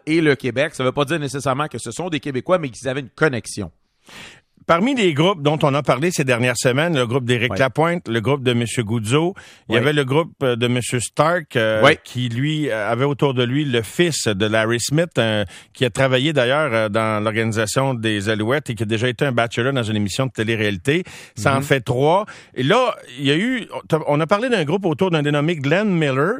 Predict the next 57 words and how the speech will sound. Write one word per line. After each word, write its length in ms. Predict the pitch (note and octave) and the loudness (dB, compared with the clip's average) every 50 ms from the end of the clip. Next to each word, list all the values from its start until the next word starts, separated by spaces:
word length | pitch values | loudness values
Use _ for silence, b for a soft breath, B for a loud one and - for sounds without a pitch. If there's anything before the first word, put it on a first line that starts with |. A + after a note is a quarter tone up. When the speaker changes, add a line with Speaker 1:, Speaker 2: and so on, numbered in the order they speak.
| - - _ _ | -8 -18 _ _
Speaker 2:
Ça 140 | - - A#2+ | -4 0 2
Speaker 1:
Ouais. 80 | C3 | 2
Speaker 2:
ne 60 | C3+ B2+ | 2 0
serait 340 | - - C#3 C3 D#3+ G3+ | 0 2 2 2 2 0
pas 120 | - - F#3 | 2 0 0
lui 160 | F3+ G#3+ A#3 | 0 0 0
non 160 | G#3 E3 C#3+ | 0 0 0
plus. 200 | A#2+ - B3+ C#4+ | -2 -4 -6 -2
Ça 100 | - E3 | -2 -2
veut-tu 220 | C#3 D3 B2 - D#3 | -2 -2 -4 -2 -2
dire 100 | A#3+ C4 | -4 -2
qu'il 120 | - F3 | 0 0
y 40 | D3+ | 0
aura 80 | C#3+ | 2
un 80 | D#3 E3 | 0 -2
cinquième 480 | D3+ - - F3 F3 E3 - E3+ D#3+ D#3+ | -2 0 0 0 -2 0 -2 0 0 0
groupe ? 240 | D3 D#3+ G#3+ F4 - _ _ _ B B B B B B | -2 -2 -6 -6 -8 _ _ _ B B B B B B
Ou 120 | - D#3+ D#3+ | -4 0 4
Speaker 1:
Il 40 | C#3+ | 8
y 40 | |
a 60 | E3 E3+ | 8 8
Speaker 2:
ça 40 | E3 | 8
Speaker 1:
un 40 | E3+ | 6
autre 180 | F#3+ F#3 D3 A#2 | 4 2 2 2
groupe. 220 | C#3 C#3+ B2+ - - _ _ _ | 2 0 0 0 -4 _ _ _
Il 60 | A2+ A2+ | -2 2
y 60 | C#3 | 2
a 40 | C#3+ | 4
un 120 | D3 D3 | 4 4
autre 180 | D3+ D3+ C#3+ B2+ | 2 2 0 0
groupe, 220 | A2 C3+ C#3+ C#3 | 2 0 0 0
Mario, 360 | - B2 A2+ A#2 B2+ C#3 C#3 C3 | 0 -4 -4 -2 -2 -2 -2 -2
c'est 180 | - - B2 A2+ | -4 -6 -8 -4
clair, 320 | - C#3+ D3+ D#3+ D#3 D3 | 2 6 6 6 6 6
parce 160 | - C#3 A#2+ - | 2 0 -2 0
que 80 | - | -2
moi, 200 | C3+ B2+ D3+ E3 | -2 0 0 -2
j'ai 140 | C3 C3+ C3 | -2 -2 -2
parlé 500 | - C#3 A#2+ A#2+ C3+ C#3+ D#3 D3+ C#3+ C3 | 0 0 0 0 0 0 0 0 0 0
à 260 | A2+ G#2+ G2 G2 G2+ G2+ - | 0 -2 -2 -4 -6 -6 -2
tout 100 | - F3 | -2 -2
le 60 | E3 | 0
monde 240 | D#3 D#3+ E3 E3 C#3 | 0 -2 -2 -2 -4
concernant, 640 | - C3+ C3 A#2+ - B2+ A#2 A2+ A#2+ C#3 D3 D3 B2+ b b b b | -4 -6 -6 -4 -4 -4 -4 -2 -2 -2 -2 -2 -4 b b b b
concerné 420 | - C3+ C3+ B2+ - B2+ C3 D3+ | -4 -4 -2 -2 -2 -2 -2 -2
dans 160 | D#3 C#3 B2+ A#2+ | -2 -2 -4 -2
ce 60 | G2+ | -4
dossier 360 | B2 B2 A#2 A2 - C#3+ D3 | -4 -6 -4 -6 -4 -4 -4
durant 280 | C3+ A#2 A2 A#2+ C3 C#3 | -4 -2 -2 0 0 2
la 260 | C3 A#2 A2+ A#2 A#2+ | 0 0 -2 -4 -6
journée 340 | G2 F2+ C3 C3 C#3 D3 D3+ | -4 -4 -4 -2 -2 -4 -2
d'aujourd'hui. 680 | C#3 C3 A#2 A2+ A#2+ A2 F#2+ F2+ G2 A#2 C3 C#3+ B B B B B B | -2 -2 0 -2 -4 -4 -6 -8 -8 -6 -6 -8 B B B B B B
On 100 | - A2 | -6 -4
me 140 | A2+ A#2+ B2 | 0 0 -2
confirme 640 | - - F#3 F3 D#3+ - - E3 F3 F3 F3 E3 D3 | 2 2 2 2 2 0 2 4 4 4 4 2 -4
que 300 | - - C#3 C3 A#2+ G#2 | -2 0 2 2 2 0
Stark, 520 | - - - - D#3 D3+ D#3 C#3+ A#2 - | -4 -10 0 4 4 6 6 4 0 -4